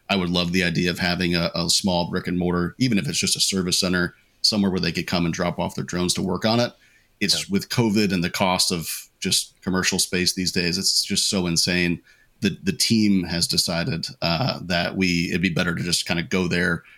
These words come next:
Speaker 1: bring the tools and equipment with us, and just kinda stay in the area and bounce around to the agency. So I don't, I don't know that we'll expand a whole lot, but we're always looking to bring on, uh, field application specialists. We call them F A S, outside sales folks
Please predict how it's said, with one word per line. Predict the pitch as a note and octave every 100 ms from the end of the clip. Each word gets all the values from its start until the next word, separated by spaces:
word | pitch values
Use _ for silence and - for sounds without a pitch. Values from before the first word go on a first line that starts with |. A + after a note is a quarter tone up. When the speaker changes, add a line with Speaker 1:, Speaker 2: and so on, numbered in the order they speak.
| _ -
Speaker 1:
bring | G2+
the | F#2+ F2+
tools | - F#2+ F#2
and | E2+
equipment | E2+ E2 C#2
with | F2 F2
us, | F2
and | F2
just | E2+ -
kinda | F2
stay | E2+ - F2
in | E2+
the | F2
area | E2+ F2 F2
and | E2
bounce | F#2 F2+ F2
around | F2 E2+
to | E2
the | E2
agency. | E2+ F#2 F#2 A2+
So | G#2+
I | B2
don't, | C3+ -
I | A#2+
don't | A#2+
know | G2 G#2
that | A2
we'll | A2+ A#2
expand | G#2+ A#2 A#2
a | A2
whole | G#2 A2+
lot, | A#2 A#2+
but | G#2
we're | G2+
always | G2 G2 G2
looking | G2 E2+
to | F#2+
bring | F#2 F2+
on, | F#2 F2 F2 - - _
uh, | F2 E2+
field | - G#2+
application | G2 - - F#2+ -
specialists. | G2 - F#2 - F#2+
We | G2
call | F2 G2 F#2+
them | F#2+ F2+ -
F | F#2+
A | G2 F2+
S, | F#2 F#2 -
outside | F2+ - E2+
sales | - F#2+ F#2
folks | - G2 F#2+ -